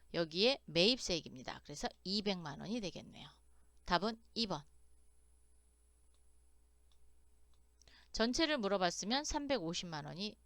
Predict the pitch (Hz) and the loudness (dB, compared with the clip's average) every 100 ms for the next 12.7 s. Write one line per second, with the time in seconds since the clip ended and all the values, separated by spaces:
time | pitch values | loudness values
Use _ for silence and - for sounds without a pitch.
0 | - - 156 151 165 226 - - - - | -10 -8 -8 -8 -2 -2 -2 -10 -20 -20
1 | - - - - 175 202 196 175 175 151 | -20 -20 -16 0 2 2 0 -2 -2 -4
2 | 147 147 151 160 151 240 285 320 - 160 | -6 -6 -8 -12 -4 -2 -2 -6 -12 -8
3 | 160 156 151 156 220 269 - - 151 156 | -8 -10 -12 -8 -8 -8 -14 -12 -10 -10
4 | 156 - 160 214 330 - _ - - - | -10 -12 -10 -10 -10 -16 _ -20 -20 -20
5 | - - - _ - - - - - 240 | -20 -20 -20 _ -20 -20 -20 -16 -8 -8
6 | - - 254 247 185 - - - - - | -8 -4 0 4 2 0 -16 -20 -16 -4
7 | 254 - 294 269 262 - 226 240 151 208 | -2 2 4 4 4 2 2 2 0 -2
8 | 220 220 220 175 147 202 - 220 - 247 | 0 2 2 2 -2 -4 -2 -2 2 2
9 | 196 160 - 156 214 196 - 233 220 135 | 0 -4 -6 0 0 0 0 -2 -2 -6
10 | - - - - 202 220 190 - 254 240 | -8 -18 -20 -8 4 6 6 0 -2 -4
11 | - 339 - - 294 277 285 - 240 226 | -2 -4 -4 -2 0 0 -2 -4 -6 -4
12 | 220 220 - 156 143 160 190 | -2 -2 -4 -8 -4 -2 -2